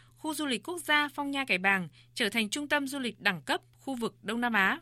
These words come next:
và khu kinh tế Hòn La, trở thành khu kinh tế động lực,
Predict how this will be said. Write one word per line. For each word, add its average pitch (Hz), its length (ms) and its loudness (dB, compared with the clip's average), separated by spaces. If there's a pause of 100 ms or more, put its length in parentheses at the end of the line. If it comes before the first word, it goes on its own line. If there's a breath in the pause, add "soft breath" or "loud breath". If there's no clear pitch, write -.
(100)
và 202 140 2
khu 233 220 -10
kinh 233 200 -4
tế 202 120 2
Hòn 240 160 -2
La, 214 260 4 (400 loud breath)
trở 247 180 6
thành 233 280 2
khu 302 180 -10
kinh 285 180 -6
tế 247 140 2
động 247 220 0
lực, 214 200 0